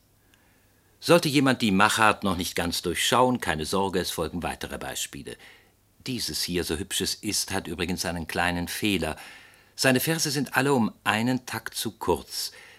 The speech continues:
Will sagen, sie haben nur acht oder neun Silben statt zehn oder elf, wie das klassische Sonett italienischer Abkunft.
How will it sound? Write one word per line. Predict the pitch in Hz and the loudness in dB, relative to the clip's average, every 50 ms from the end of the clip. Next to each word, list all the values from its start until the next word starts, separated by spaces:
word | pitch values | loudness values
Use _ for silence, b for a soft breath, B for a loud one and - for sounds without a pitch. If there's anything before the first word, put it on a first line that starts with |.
| B B | B B
Will | 107 120 | 6 8
sagen, | 113 120 143 147 147 156 | 8 6 4 2 2 0
sie | 123 127 117 | 0 0 0
haben | 117 - - 117 | 0 2 2 2
nur | 104 87 71 - - - | 4 2 2 0 0 0
acht | 110 120 - - - - | 0 0 -2 -4 -6 -6
oder | 78 78 78 | -6 -4 -2
neun | 80 80 92 107 113 107 | -2 0 2 2 0 0
Silben | - 123 123 123 127 123 | 0 0 0 0 -2 -4
statt | - - - 110 - - | -4 -2 -2 -4 -2 -2
zehn | - 127 101 107 | -2 -2 -2 -2
oder | 113 107 113 92 90 | -2 -2 -2 -2 0
elf, | 143 151 131 92 - - - - | 2 2 2 2 0 -4 -10 -10
wie | - | -8
das | 76 76 73 - - - | -6 -6 -6 -6 -8 -4
klassische | - 92 90 87 - - 92 - 92 | 0 0 0 2 0 -2 -6 -4 -4
Sonett | 80 85 92 85 87 92 - 85 | -4 -4 -4 -2 -4 -4 -6 -8
italienischer | 80 - 90 90 95 104 95 76 71 - - - - | -8 -8 -6 -6 -4 -4 -4 -4 -4 -6 -6 -8 -8
Abkunft. | 67 - - - - - - - - - _ - - - | -10 -12 -10 -10 -10 -10 -10 -12 -16 -16 _ -16 -18 -18